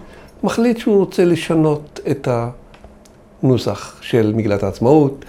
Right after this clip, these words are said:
את הצביון של המדינה, ומחוקק חוק גזעני, לאומני, שהוא עושה הפרדה בין גזע לגזע, בין יהודים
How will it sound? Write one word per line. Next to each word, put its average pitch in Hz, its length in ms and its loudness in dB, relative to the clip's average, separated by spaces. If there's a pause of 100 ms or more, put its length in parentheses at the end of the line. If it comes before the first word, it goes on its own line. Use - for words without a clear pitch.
(280)
את - 100 -6
הצביון 107 500 2
של 156 140 0
המדינה, 147 460 2 (880)
ומחוקק 147 1040 0
חוק - 440 -8 (180)
גזעני, 113 760 0
לאומני, 104 680 0 (240)
שהוא 101 340 -2
עושה 104 300 -4 (280)
הפרדה 107 480 -4 (140)
בין 101 240 0
גזע 101 380 0
לגזע, 87 440 -6 (440)
בין 101 200 0
יהודים 107 480 2